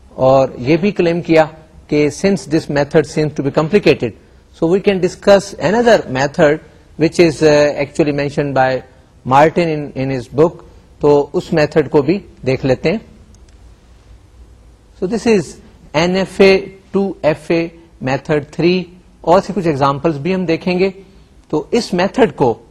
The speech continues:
آئیے تفصیل سے دیکھ لیتے ہیں۔ Method three، as discussed earlier, that an N F A,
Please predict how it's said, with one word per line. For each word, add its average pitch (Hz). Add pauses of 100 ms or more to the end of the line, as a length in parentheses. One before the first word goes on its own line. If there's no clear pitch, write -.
(420)
آئیے 151 (180)
تفصیل 170
سے 156
دیکھ 120
لیتے 135
ہیں۔ 202 (1400)
Method 185 (180)
three، 208 (1000)
as 190 (360)
discussed 185 (260)
earlier, 147 (1120)
that 143
an 147 (240)
N 226
F 185
A, 120